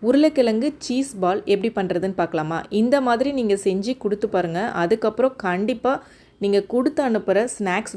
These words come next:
பாக்ஸ் காலியா தான் வீட்டுக்கு வரும். அது மட்டும் இல்லாம, இந்த மாதிரி நீங்க ப்ரீ ப்ரிப்பரேஷன் பண்ணி பால்ஸை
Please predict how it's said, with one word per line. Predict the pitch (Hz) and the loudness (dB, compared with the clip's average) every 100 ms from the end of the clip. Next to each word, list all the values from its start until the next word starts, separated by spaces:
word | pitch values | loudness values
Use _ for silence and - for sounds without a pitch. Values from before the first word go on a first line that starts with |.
| 185 | -2
பாக்ஸ் | 247 - - | -2 -4 0
காலியா | 175 175 175 175 | 2 4 4 2
தான் | 220 | 0
வீட்டுக்கு | 185 180 - 160 | -2 -2 -4 -4
வரும். | 165 269 - - _ - 190 | -2 -4 -8 -20 _ -2 2
அது | 254 | 4
மட்டும் | 285 294 262 | 2 0 2
இல்லாம, | 220 220 330 370 - 202 | 0 0 -2 -2 -4 -2
இந்த | 226 226 | 0 2
மாதிரி | 233 294 302 247 | 2 0 0 0
நீங்க | 208 202 | -2 -2
ப்ரீ | 247 294 294 | -2 0 -2
ப்ரிப்பரேஷன் | 277 226 220 208 185 180 | -2 -2 -2 -4 -4 -4
பண்ணி | 165 185 302 - - - | -2 -2 -4 -8 -20 -8
பால்ஸை | 180 196 233 285 - 214 | 2 6 6 4 0 -2